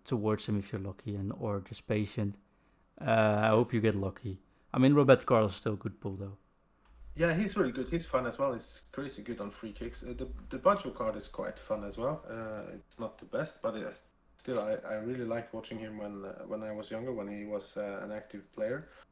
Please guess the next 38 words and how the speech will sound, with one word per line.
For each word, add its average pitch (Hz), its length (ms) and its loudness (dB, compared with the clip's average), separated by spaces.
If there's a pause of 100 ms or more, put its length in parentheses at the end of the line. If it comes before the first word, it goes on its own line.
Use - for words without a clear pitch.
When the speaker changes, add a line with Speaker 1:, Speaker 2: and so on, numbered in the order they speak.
(540)
Speaker 2:
So, 104 420 -4
uh, 101 480 -6 (720)
that's - 280 -2
a 107 40 -8
little 101 180 -6
bit 104 180 -12
nostalgic 104 720 -8
using 107 320 -12
him. 120 220 -14
So 104 420 -4 (260)
Speaker 1:
I 170 60 0
mean, 160 100 6
Roberto 139 320 6
Carlos 175 260 6
Speaker 2:
I - 40 -4
Speaker 1:
card's 117 220 4
one 127 100 6
point 123 240 2
two 127 140 0
million 120 340 0
still 110 200 -6
on 101 80 -2
Xbox. 101 360 -6
<laughs> - 60 -20 (380)
Speaker 2:
Yeah, 156 120 0 (160)
<laughs> - 160 -12
I've 139 560 0
noticed. 156 340 0
So 127 160 2
he's, 135 300 0
uh, 123 240 -6
he's, 127 180 -12 (120)
that's 127 180 -6
a 139 40 -4
good 123 180 -2
value, 117 320 0 (260)
uh, 113 100 -8
really. 113 280 -10